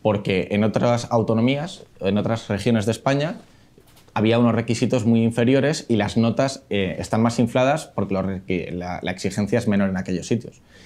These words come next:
Y también, ya que citas, por ejemplo, estudiantes de medicina, son multitud los estudiantes de medicina de Castilla y León,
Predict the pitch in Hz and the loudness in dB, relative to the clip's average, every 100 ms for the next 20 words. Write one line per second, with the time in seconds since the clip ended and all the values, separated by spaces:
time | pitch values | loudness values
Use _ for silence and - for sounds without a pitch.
0 | - 117 107 110 123 151 - 117 127 123 | -2 2 4 4 4 2 0 -2 0 0
1 | 120 120 123 120 139 123 101 98 104 117 | 0 0 0 0 0 2 0 0 0 2
2 | 131 120 101 113 135 131 - _ _ - | 2 2 0 2 0 0 -6 _ _ -2
3 | 143 160 139 117 95 101 92 135 104 - | 2 4 6 4 4 2 4 2 2 -4
4 | - - _ _ _ - 101 87 104 110 | -20 -20 _ _ _ -4 -2 -2 0 4
5 | 123 104 101 95 95 92 123 95 - - | 4 2 0 0 0 0 2 2 -4 -14
6 | - 98 98 - 143 117 95 113 170 | -6 -4 -4 0 2 4 2 0 -4